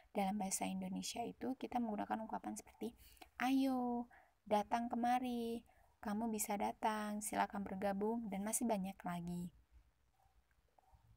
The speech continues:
Lalu, guru melanjutkan,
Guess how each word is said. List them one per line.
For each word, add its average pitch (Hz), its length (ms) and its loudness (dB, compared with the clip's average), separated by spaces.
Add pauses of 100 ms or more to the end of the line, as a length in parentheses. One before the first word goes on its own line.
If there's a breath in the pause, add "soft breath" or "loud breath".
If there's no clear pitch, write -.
(960 soft breath)
Lalu, 220 480 6 (1040 soft breath)
guru 226 320 4
melanjutkan, 240 960 2